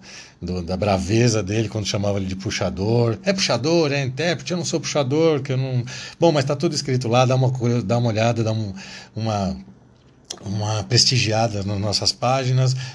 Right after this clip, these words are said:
Vou de novo falar: Conexão Carnaval no Facebook, Conexão Carnaval Oficial lá no Instagram,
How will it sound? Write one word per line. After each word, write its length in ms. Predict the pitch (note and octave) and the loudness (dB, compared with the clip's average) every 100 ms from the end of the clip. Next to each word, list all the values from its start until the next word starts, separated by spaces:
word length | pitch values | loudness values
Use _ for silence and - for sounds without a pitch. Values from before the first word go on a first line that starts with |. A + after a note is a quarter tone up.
| - | -8
Vou 240 | G2 A2+ | -2 -2
de 120 | G2 G#2 | -2 -2
novo 240 | G2+ G2 | -4 -4
falar: 460 | F#2+ G2 G2 A2+ A#2 | -6 -2 0 0 0
Conexão 440 | A2+ G#2+ - G#2+ | -4 -2 -2 -2
Carnaval 480 | G#2 G2 F#2+ G2 G2 | -2 -2 0 0 -2
no 80 | F#2+ | -4
Facebook, 640 | F#2+ - F2+ G#2+ A2 - | -4 -6 -6 -6 -6 -8
Conexão 460 | G#2 G2 F#2+ - F#2+ | -6 -6 -4 -4 -4
Carnaval 460 | G2+ F#2+ F#2+ G2+ | -2 0 0 0
Oficial 540 | G2 G2 - - G2+ G2 | -2 -2 -2 0 0 0
lá 140 | G2 | 0
no 80 | F#2+ | 0
Instagram, 640 | F#2 F#2+ F#2 G2 A2 A#2+ | -2 -4 -4 0 2 0